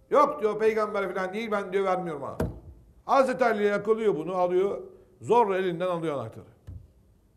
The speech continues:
Alıyor, açıyor anahtarla. Peygamber giriyor içeriye, iki rekat namaz kılıyor. Bu ayetler nazil oluyor. Çünkü Beytullah yine ne yapılacak?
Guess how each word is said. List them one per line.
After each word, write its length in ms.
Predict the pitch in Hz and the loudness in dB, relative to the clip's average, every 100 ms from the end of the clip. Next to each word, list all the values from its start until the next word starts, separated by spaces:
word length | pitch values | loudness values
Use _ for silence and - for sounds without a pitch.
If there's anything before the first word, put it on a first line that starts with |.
| _ _ _ _ | _ _ _ _
Alıyor, 380 | 185 240 277 294 | 2 4 8 6
açıyor 320 | 240 - 247 | 6 0 -2
anahtarla. 680 | 202 160 131 139 143 190 - - - - | -2 -4 -6 -8 -6 -6 -8 -14 -20 -6
Peygamber 360 | 185 202 202 190 | 0 0 0 -2
giriyor 300 | 165 196 175 | 0 2 2
içeriye, 400 | 160 160 202 202 | 0 -2 -2 -2
iki 120 | 185 | -2
rekat 280 | 170 160 156 | -2 -4 -6
namaz 280 | 151 139 | -8 -6
kılıyor. 480 | - 127 156 247 262 - - - - - | -6 -4 6 8 8 4 -14 -20 -20 -14
Bu 180 | 147 202 | -6 0
ayetler 460 | 180 170 175 175 | 2 0 -4 -6
nazil 400 | 156 135 123 113 | -6 -6 -8 -10
oluyor. 300 | 113 104 101 - - _ _ _ _ | -14 -12 -14 -16 -20 _ _ _ _
Çünkü 340 | _ 151 147 151 | _ -10 -8 -4
Beytullah 560 | 165 160 160 170 180 | -2 -2 -4 -2 -4
yine 160 | 165 180 | -4 -2
ne 40 | |
yapılacak? 560 | 185 180 175 139 240 233 | 0 0 -2 0 0 -2